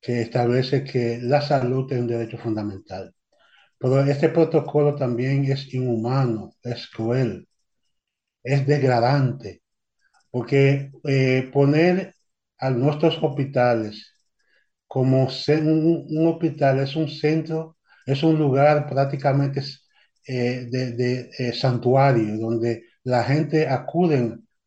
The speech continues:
a buscar mejores condiciones de, de salud.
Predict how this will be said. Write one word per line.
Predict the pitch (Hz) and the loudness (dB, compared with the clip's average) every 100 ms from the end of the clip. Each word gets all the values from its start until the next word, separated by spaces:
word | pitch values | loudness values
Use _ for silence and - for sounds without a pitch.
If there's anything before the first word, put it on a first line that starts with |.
| _ | _
a | - 120 | -8 -4
buscar | 117 - 135 143 147 | -4 0 2 2 2
mejores | 139 127 120 143 147 | 0 0 2 0 0
condiciones | 143 131 123 139 139 135 131 123 | -2 -2 -4 -2 0 0 -2 -6
de, | 123 113 - _ _ | -8 -10 -16 _ _
de | 110 | -6
salud. | 117 127 117 135 143 - | -2 0 4 4 2 0